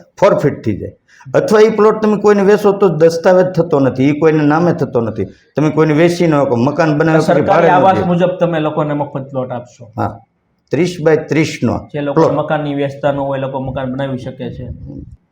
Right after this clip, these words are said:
Speaker 2: માણસને મકાન એક જરૂરી હોય છે. ત્રીસ, ચાલીસ વર્ષ, વીસ વર્ષ વયા જાય છે. તમે આ બહુ સરસ કાર્ય કર્યું છે, લખ્યું છે તમે કે અમે આવશો, મારી બોડી બનાવશો,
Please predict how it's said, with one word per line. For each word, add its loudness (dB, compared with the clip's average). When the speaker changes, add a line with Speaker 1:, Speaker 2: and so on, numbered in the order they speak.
Speaker 2:
માણસને -6
મકાન -6
એક -14
જરૂરી -6
હોય -8
છે. -16
ત્રીસ, -12
ચાલીસ -10
વર્ષ, -12
વીસ -10
વર્ષ -14
વયા -10
જાય -12
છે. -12
તમે -10
આ -4
બહુ -8
સરસ -8
કાર્ય -2
કર્યું -6
છે, -6
લખ્યું -4
છે -2
તમે -6
કે -8
અમે -2
આવશો, -2
મારી -4
બોડી -10
બનાવશો, -14